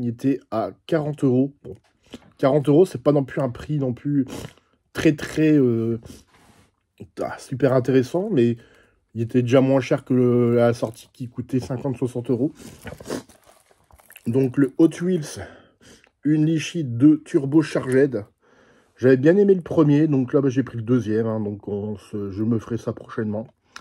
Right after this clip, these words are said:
Voilà, on va dire que niveau jeu, je suis servi, hein, j'en ai vraiment énormément à faire.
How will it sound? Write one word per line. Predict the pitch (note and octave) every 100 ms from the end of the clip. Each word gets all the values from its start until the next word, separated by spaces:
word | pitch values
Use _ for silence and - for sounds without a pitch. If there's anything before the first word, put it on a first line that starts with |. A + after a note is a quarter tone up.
| _ - -
Voilà, | B2+ E3+
on |
va | C#3+
dire | D#3 F#3
que | C3+
niveau | C#3 C3+ C3+
jeu, | C#3+
je | F#3+
suis | D#3+
servi, | D3 C#3+ C3
hein, | A2
j'en | G#2 G#2+
ai |
vraiment | A2 D3+
énormément | E3 C#3+ C#3 B2+
à | A#2+
faire. | E3+ -